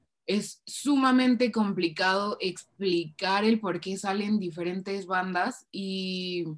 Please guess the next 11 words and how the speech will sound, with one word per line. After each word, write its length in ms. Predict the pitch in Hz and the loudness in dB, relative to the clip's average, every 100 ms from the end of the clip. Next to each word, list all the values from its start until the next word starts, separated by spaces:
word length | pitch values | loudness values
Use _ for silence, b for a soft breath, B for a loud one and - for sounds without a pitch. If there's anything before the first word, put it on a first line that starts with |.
| _ _ _ - | _ _ _ -2
pues 320 | 214 202 175 - 165 | 0 0 -2 -6 0
ahorita 520 | 180 185 180 202 190 | 2 2 2 0 0
vamos 300 | 190 196 190 | 0 -2 -2
a 160 | 175 | -2
discutir 560 | 170 190 - 185 170 202 | -2 -6 -6 -8 -4 2
un 140 | 214 | 2
poco 240 | 208 196 202 | 2 -4 -4
sobre 320 | 180 170 165 | -2 -2 -2
qué 100 | 202 | -4
les 240 | 202 214 | -4 -4
pareció 720 | - 175 175 175 196 214 220 | -8 -4 -2 -2 2 2 2